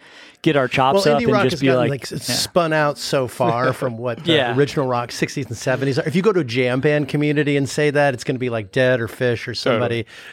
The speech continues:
Speaker 2: that those are the st-, Dead's kind of the standards for those, you know, but then you
Speaker 1: Absolutely.
Speaker 2: sort of co-, go down. The tree has expanded its roots so far down that there's, like, silos of who, you know, there's the Wilco,
Speaker 1: I
Speaker 2: there's
Speaker 1: know.
Speaker 2: the, you know, uh, um,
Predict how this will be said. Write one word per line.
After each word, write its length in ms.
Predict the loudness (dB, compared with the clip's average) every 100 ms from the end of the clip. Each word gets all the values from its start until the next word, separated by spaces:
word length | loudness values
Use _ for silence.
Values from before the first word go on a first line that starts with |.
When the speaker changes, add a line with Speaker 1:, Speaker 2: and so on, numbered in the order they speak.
| -2
Speaker 2:
that 220 | 0 0
those 320 | -2 2 2 0
are 40 |
the 80 | -2
st-, 340 | -6 -8 -8 -12 _ 0
Dead's 260 | 2 0
kind 200 | 0 0
of 60 | 0
the 60 | -4
standards 520 | -4 -4 -2 -6 -8
for 140 | -12 -10
those, 300 | -8 -8 -6
you 40 |
know, 140 | -4 -2
but 180 | -6 -8 -20 -12 0
then 80 | 2
you 60 |
Speaker 1:
Absolutely. 260 | 2 2 0
Speaker 2:
sort 260 | 0 0 0
of 100 | -4 -10 -4
co-, 260 | -2 -2 0
go 160 | 0
down. 220 | 2 0 0
The 60 |
tree 340 | -2 0 2 2
has 140 | 2
expanded 580 | -2 -6 -4 -2 -2 -4
its 140 | -6
roots 280 | -4 -4 -4
so 240 | -2 0 0
far 300 | 0 2 2
down 460 | 0 2 2 2
that 240 | 0 -2 -4 -14 -12 -2
there's, 300 | 0 0 -2
like, 260 | -4 -4 0
silos 640 | 2 4 2 0 -4 -6
of 140 | -6 -4
who, 360 | -2 -2 -4
you 100 | -4 -4
know, 200 | -4 -8 -18 -4
there's 180 | -2 0
the 80 | 2
Wilco, 400 | 4 4 2 2
Speaker 1:
I 60 | 4
Speaker 2:
there's 220 | 4 4
Speaker 1:
know. 40 | 2
Speaker 2:
the, 160 | 0 -2 -18 -20 _
you 80 | 0
know, 220 | 0 0 -2
uh, 600 | -2 0 0 -2 -4 -8 -14 -18 -16 -6
um, 680 | -2 0 0 -4 -8 -12